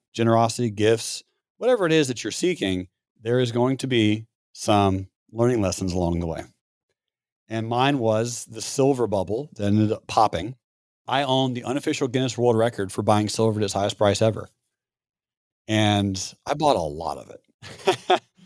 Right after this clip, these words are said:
A lot of silver at the highest price ever. And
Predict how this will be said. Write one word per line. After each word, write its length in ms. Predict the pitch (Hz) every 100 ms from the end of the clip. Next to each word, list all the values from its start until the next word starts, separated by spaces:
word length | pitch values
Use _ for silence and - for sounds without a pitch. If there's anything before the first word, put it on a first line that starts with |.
| - _ _
A 80 | 120
lot 380 | 113 120 156 170
of 80 | 147
silver 320 | 170 147 120
at 140 | 113
the 80 | 107
highest 520 | - - 233 254 -
price 300 | - 208 185
ever. 240 | 180 123 131 _ _ _ _
And 520 | 135 139 139 139 131